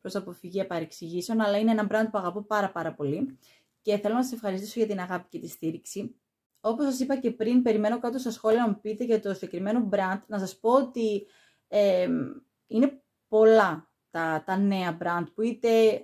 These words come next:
αναγεννούνται όπως το Maison Violet, είτε είναι εντελώς καινούργια brand και δοκιμάζουμε συχνά. Και έχω και άλλα δύο-τρία discovery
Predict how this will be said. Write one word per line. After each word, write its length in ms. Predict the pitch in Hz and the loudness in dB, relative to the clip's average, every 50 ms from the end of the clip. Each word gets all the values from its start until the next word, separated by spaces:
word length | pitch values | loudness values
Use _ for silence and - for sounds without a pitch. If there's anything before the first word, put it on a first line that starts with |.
| - _ _ _ | -10 _ _ _
αναγεννούνται 680 | 214 208 208 214 202 202 202 202 202 202 185 185 190 | -4 -2 0 0 0 2 2 2 0 0 -2 -4 -6
όπως 280 | 190 190 - 190 - - | -6 -8 -10 -16 -16 -10
το 360 | 185 185 180 180 180 175 180 | -6 -4 -2 -2 -2 -2 -4
Maison 200 | 180 180 190 190 185 180 | -6 -6 -6 -8 -6 -4
Violet, 420 | 208 196 202 202 202 208 202 202 - _ _ _ _ _ _ _ _ _ | -4 -2 0 2 2 0 0 -2 -8 _ _ _ _ _ _ _ _ _
είτε 240 | - 247 247 - 247 | -6 -6 -2 2 2
είναι 200 | 233 233 233 240 | 4 4 4 2
εντελώς 360 | 240 208 214 214 214 226 220 | 4 4 6 6 6 4 2
καινούργια 360 | - 214 202 202 202 208 190 175 | 0 -4 -4 -2 -2 -4 -4 -4
brand 260 | 185 196 196 196 196 190 - | -4 -2 -2 -2 -2 -4 -6
και 120 | _ 208 190 | _ -8 -6
δοκιμάζουμε 480 | 190 190 - 208 208 220 220 233 233 | -6 -6 -4 -2 -2 -2 0 0 -2
συχνά. 640 | 214 - - - - - 202 202 202 202 202 202 202 202 _ _ _ _ _ _ _ _ | -4 -4 -8 -14 -12 -6 -4 -4 -2 -2 -2 -4 -6 -8 _ _ _ _ _ _ _ _
Και 120 | _ - 214 | _ -2 -2
έχω 180 | 220 240 240 | 0 0 -2
και 80 | 240 226 | 0 2
άλλα 160 | 220 220 226 | 4 4 4
δύο-τρία 500 | 208 226 226 220 220 208 214 208 208 202 202 | 4 2 0 0 2 2 2 4 4 2 0
discovery 420 | 202 202 - 208 196 190 196 | -4 -6 -4 -6 -4 -4 -4